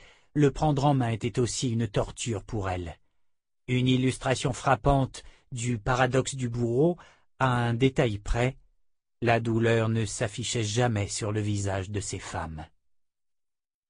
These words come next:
Il est passé par là ? » demanda Kara haletante quand elle s'arrêta devant le sourcier.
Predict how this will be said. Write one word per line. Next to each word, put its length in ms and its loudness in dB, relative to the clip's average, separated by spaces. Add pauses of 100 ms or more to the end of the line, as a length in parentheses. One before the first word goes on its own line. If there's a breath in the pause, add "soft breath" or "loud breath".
(260)
Il 140 4
est 60 6
passé 260 2
par 160 4
là ? » 280 6 (680)
demanda 380 2
Kara 440 2
haletante 580 -2
quand 220 -4
elle 120 -2
s'arrêta 420 0
devant 240 0
le 80 2
sourcier. 520 -8